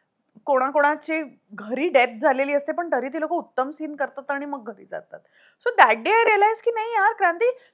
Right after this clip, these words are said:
तुला ह्या गोष्टीचा इफेक्ट नाही पडला पाहिजे.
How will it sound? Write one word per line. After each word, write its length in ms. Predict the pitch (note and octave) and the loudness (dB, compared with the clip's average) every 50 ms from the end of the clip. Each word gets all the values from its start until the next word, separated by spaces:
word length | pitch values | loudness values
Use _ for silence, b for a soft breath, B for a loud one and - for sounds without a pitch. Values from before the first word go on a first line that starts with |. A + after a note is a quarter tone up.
| b - | b -6
तुला 200 | E4 D#4 D4+ F4 | 0 6 6 6
ह्या 380 | A4 G4 G4+ F4 D4+ C#4 D4+ | 6 6 6 8 10 10 10
गोष्टीचा 540 | F4 D#4+ G#4+ G#4 G#4 - - G#4+ G#4 A#4+ A4+ F4+ - - _ _ - | 8 6 2 0 0 0 -2 2 4 6 4 4 4 -2 _ _ -8
इफेक्ट 360 | - - - G#4+ A4 G#4+ - | -4 0 2 2 2 2 0
नाही 200 | G#4+ F4+ E4+ G4 | -4 -2 -2 0
पडला 320 | G#4 G#4+ G#4+ D#4 D#4+ D4 | 2 2 4 6 6 4
पाहिजे. 400 | C4+ A3+ A3 G#3 F#3 F3 F#3 F3 | 6 6 4 2 2 -4 -8 -12